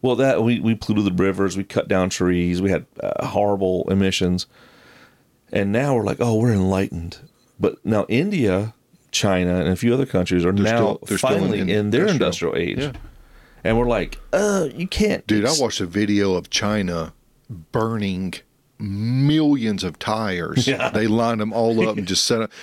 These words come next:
Speaker 2: And you talking about s-, black smoke
Speaker 1: Black
Speaker 2: for
Speaker 1: smoke.
Speaker 2: miles and
Speaker 1: Yeah,
Speaker 2: miles.
Speaker 1: they're just like, "Oh, okay.
Speaker 2: Yeah.
Speaker 1: That's how I get rid of it."
Speaker 2: Yeah.
Speaker 1: And
Speaker 2: But yet, hold on.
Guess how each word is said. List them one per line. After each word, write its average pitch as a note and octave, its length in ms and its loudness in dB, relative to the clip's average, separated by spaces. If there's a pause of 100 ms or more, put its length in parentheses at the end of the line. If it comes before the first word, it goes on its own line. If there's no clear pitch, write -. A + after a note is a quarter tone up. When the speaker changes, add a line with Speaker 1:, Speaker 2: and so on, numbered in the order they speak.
(120)
Speaker 2:
And A2 340 -2
you C3 120 -2
talking G#2+ 340 -2
about F2+ 460 -4 (380)
s-, - 100 -4
black F#2+ 480 -2
smoke G#2+ 520 0 (1080)
Speaker 1:
Black E2+ 520 0
Speaker 2:
for G#2 260 -2
Speaker 1:
smoke. E2 160 -2
Speaker 2:
miles A2+ 760 -2
and G#2+ 180 -4
Speaker 1:
Yeah, G2+ 60 -2
Speaker 2:
miles. G2+ 680 0
Speaker 1:
they're A#2+ 100 -2
just D#3 120 -4
like, C#3 180 0
"Oh, G3 200 2
okay. G3+ 260 -2 (260)
Speaker 2:
Yeah. E3 180 0
Speaker 1:
That's - 180 0
how F#3 80 -2
I E3+ 60 -2
get D3 100 0
rid A#2 100 2
of B2 120 0
it." - 120 -6 (100)
Speaker 2:
Yeah. - 180 -2 (380)
Speaker 1:
And A2 340 -2 (460)
Speaker 2:
But A#2 120 0
yet, A#2+ 220 0
hold C3 200 0
on. G2+ 280 0